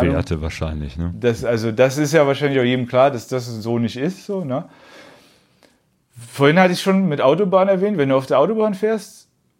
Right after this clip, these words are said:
Speaker 2: hinterm L K W, kommst du locker zweihundert Kilometer. Kein Problem, überhaupt nicht. Ähm,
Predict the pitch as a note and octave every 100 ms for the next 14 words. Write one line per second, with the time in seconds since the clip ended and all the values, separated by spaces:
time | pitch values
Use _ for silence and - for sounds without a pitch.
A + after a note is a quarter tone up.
0 | _ C3 C#3 C#3 C3+ - G#3 G#3 A3+ F#3+
1 | _ _ _ - B2 A2+ A2+ B2+ F3 -
2 | D3 D3+ F3 E3+ F3 D3+ C3 C#3 B3 _
3 | _ _ _ _ _ _ - B2+ C#3 D#3+
4 | C#3+ C3 G#3 - _ _ _ C3+ C3+ A#2
5 | C3+ E3+ F#3+ F#3+ _ _ _ - _ _
6 | _ _ - B2+ B2 B2+ B2 A#2+ B2+ A#2+